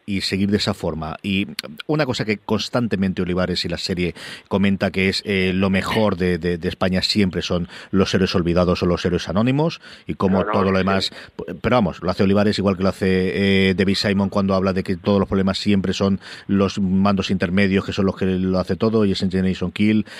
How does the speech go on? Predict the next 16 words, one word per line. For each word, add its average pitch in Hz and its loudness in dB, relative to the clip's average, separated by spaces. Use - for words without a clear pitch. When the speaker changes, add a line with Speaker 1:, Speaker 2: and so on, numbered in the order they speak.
Speaker 1:
y 92 2
es 92 0
en 95 0
The 90 2
Wire, 95 2
es 87 -2
en 92 -2
todos 90 0
los 87 0
demás, 107 0
pero 95 0
como 110 2
siempre 107 2
hay 101 2
héroes 110 2
anónimos 92 0